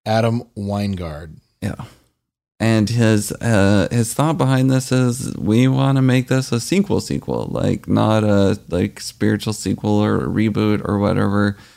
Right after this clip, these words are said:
Speaker 1: Like
Speaker 2: We
Speaker 1: Castor
Speaker 2: wanna,
Speaker 1: Troy
Speaker 2: we
Speaker 1: and
Speaker 2: wanna go back into the world of Castor Troy and, uh, you know, find a way to bring John Travolta and Nick Cage back."
Speaker 1: <laughs>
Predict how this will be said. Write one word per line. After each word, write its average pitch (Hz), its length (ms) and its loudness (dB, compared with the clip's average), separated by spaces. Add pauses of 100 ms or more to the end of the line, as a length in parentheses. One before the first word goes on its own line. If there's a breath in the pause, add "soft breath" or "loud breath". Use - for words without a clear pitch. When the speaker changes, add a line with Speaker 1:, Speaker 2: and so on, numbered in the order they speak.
Speaker 1:
Like 107 180 -6
Speaker 2:
We 110 140 4
Speaker 1:
Castor 120 140 8
Speaker 2:
wanna, 120 200 4
Speaker 1:
Troy 120 460 2
Speaker 2:
we 127 80 6
Speaker 1:
and 123 80 6
Speaker 2:
wanna 131 200 6
go 127 160 4
back 117 300 2
into 117 200 2
the 113 140 2
world 98 380 2
of 104 160 -6
Castor 101 460 -2
Troy 98 640 0
and, 87 640 -2
uh, 87 540 -2 (140)
you 104 140 -2
know, 78 400 -6 (540 soft breath)
find 120 320 2
a 135 80 4
way 92 400 2
to 104 100 -2
bring 101 400 0
John 98 300 -2
Travolta 98 580 -2
and 67 140 -4
Nick - 200 -6
Cage - 360 -8
back." - 520 -6
Speaker 1:
<laughs> 208 40 -2